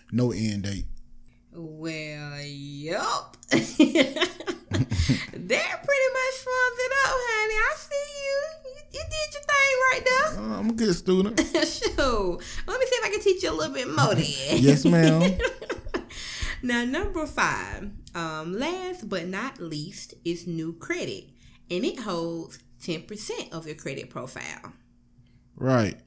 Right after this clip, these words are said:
Speaker 1: So that means you wanna try to limit the amount of new accounts you inquire.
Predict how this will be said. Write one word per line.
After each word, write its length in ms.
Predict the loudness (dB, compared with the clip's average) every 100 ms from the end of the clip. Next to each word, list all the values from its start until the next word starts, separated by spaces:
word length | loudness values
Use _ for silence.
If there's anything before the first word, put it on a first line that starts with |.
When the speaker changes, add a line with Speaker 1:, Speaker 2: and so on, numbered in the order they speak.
| -16 -16 -6
Speaker 1:
So 180 | 0 4
that 140 | 8
means 540 | 10 10 8 6 2 -6 -20 _ _ -10
you 140 | 0 4
wanna 500 | 6 6 4 -2 -10 -2
try 160 | 4 6
to 100 | 8
limit 480 | 8 8 6 2 2
the 60 |
amount 260 | 4 6 6
of 60 |
new 180 | 4 4
accounts 520 | 4 2 2 0 -6 -6
you 200 | 0 0
inquire. 580 | 0 2 2 2 0 -4